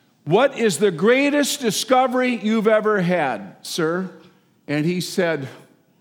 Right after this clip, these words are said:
"I'm a sinner, and Jesus Christ is the Lord of my life." My dear friends, you have made time here at ten thirty, and what a nice crowd we have today,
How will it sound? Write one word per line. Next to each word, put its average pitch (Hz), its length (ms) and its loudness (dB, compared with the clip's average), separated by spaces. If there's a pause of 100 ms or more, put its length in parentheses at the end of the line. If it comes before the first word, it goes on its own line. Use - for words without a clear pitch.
(200)
"I'm 160 240 -2
a 143 80 -2
sinner, 202 580 -6 (600)
and 123 160 -8
Jesus 147 460 -6
Christ 147 580 -8
is 120 140 -12
the 120 80 -8
Lord 135 560 -6
of 113 120 -14
my 123 260 -8
life." 110 380 -12 (840)
My 151 200 -2
dear 151 240 -2
friends, 156 580 -6
you 156 240 -4
have 165 160 -6
made 139 340 -6
time 160 360 -4
here 151 200 -4
at 120 160 -8
ten 156 300 -6
thirty, 123 460 -6 (500)
and 117 100 -8
what 160 140 -2
a 165 80 -2
nice 160 300 -4
crowd 147 400 -4
we 143 160 -4
have 123 320 -6
today, 117 540 -10